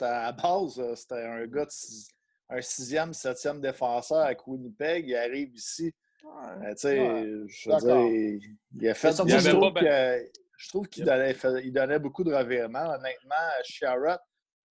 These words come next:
Speaker 1: à cause
Speaker 2: Ah,
Speaker 1: de
Speaker 2: ouais,
Speaker 1: son
Speaker 2: tu trouves ?
Speaker 1: temps de jeu. Je trou-, je pense qu'il a, il a joué au-dessus de ses affaires, mais parce qu'il avait pas
Speaker 2: Peut-être,
Speaker 1: trop
Speaker 2: hein.
Speaker 1: le choix, là, mais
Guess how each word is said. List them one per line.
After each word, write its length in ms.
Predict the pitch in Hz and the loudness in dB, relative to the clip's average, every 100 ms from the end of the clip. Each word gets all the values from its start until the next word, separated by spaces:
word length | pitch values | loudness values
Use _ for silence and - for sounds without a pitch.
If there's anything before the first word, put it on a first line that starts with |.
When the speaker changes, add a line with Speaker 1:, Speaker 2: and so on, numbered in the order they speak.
| - | -10
Speaker 1:
à 100 | 127 | -8
cause 140 | - 170 | 2 4
Speaker 2:
Ah, 160 | 254 | 6
Speaker 1:
de 60 | 202 | 4
Speaker 2:
ouais, 80 | 262 | 4
Speaker 1:
son 140 | 143 | 0
Speaker 2:
tu 80 | 139 | 2
trouves ? 140 | 143 139 | 2 2
Speaker 1:
temps 80 | 135 | -2
de 80 | |
jeu. 420 | 123 160 190 185 165 | -6 -2 0 0 -4
Je 160 | - | -10
trou-, 160 | - 175 | -16 -16
je 80 | - - | -8 -2
pense 280 | 185 226 - | 0 -2 -2
qu'il 120 | 147 | -6
a, 420 | - 135 127 131 | -4 -4 -2 -2
il 120 | 127 | -4
a 120 | 127 | -6
joué 280 | 131 156 185 | -4 0 0
au-dessus 420 | 190 160 160 - 180 | 2 0 0 -6 -8
de 60 | |
ses 300 | - 208 143 | -4 -2 0
affaires, 480 | 143 127 160 196 185 143 | 0 0 0 0 -2 -8
mais 160 | 117 110 _ _ _ - | -12 -14 _ _ _ -12
parce 160 | 117 | -10
qu'il 100 | - | -4
avait 100 | 123 131 | -2 0
pas 60 | |
Speaker 2:
Peut-être, 160 | 113 165 160 | 0 0 2
Speaker 1:
trop 120 | 147 | 0
Speaker 2:
hein. 20 | |
Speaker 1:
le 60 | 123 | 0
choix, 500 | - 135 147 160 131 | -10 -4 -2 0 -2
là, 140 | 120 110 | -8 -14
mais 180 | 107 | -18